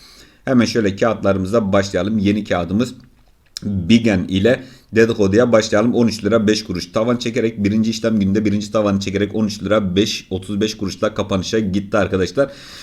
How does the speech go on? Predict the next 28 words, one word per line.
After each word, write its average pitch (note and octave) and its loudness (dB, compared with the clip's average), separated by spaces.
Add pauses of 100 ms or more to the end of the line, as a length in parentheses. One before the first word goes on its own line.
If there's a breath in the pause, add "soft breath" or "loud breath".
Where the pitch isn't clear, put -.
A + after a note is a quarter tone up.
Şöyle D3 4
baktığımızda C3+ 0
tavana C3 2
gitmekte B2 0
birazcık A2 2
zorlanmış G2 2
görülüyor G2+ 4
ki G2+ -8
kağıdımız F#2 0
arkadaşlar. F#2+ 2 (340 loud breath)
Erken B2 0 (180)
tavana G#2 2
vurdu F#2 -2
en G#2+ 0
azından G#2 -2
koşturarak G2+ 0
gitse G2+ -4
de G2 4
arkadaşlar. F#2+ 0 (260 loud breath)
Ve C3 0
tavanda C#3 2
bir C3+ -6
hayli B2 0
lotu G#2+ -2
var. G2+ 4
Şöyle F#2+ -4
keyimize F2 -4
baktığımızda G2 -2